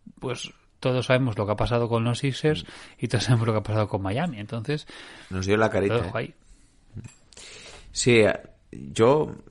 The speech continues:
Speaker 2: eh, me acuerdo cuando, <laughs> que me he acordado justo antes y lo quería decir,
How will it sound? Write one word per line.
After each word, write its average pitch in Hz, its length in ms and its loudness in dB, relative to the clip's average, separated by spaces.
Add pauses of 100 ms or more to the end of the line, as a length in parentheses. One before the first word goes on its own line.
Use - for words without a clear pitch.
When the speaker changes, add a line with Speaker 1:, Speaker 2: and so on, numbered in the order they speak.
(120)
Speaker 2:
eh, 92 640 -2
me 92 100 -4
acuerdo - 280 -4
cuando, 113 300 -2 (200)
<laughs> - 200 -18
que - 140 -8
me 113 60 0
he 107 40 0
acordado 110 280 -2
justo 110 220 -6
antes 104 220 -2
y 104 40 -2
lo 101 60 2
quería 98 200 2
decir, 95 360 -2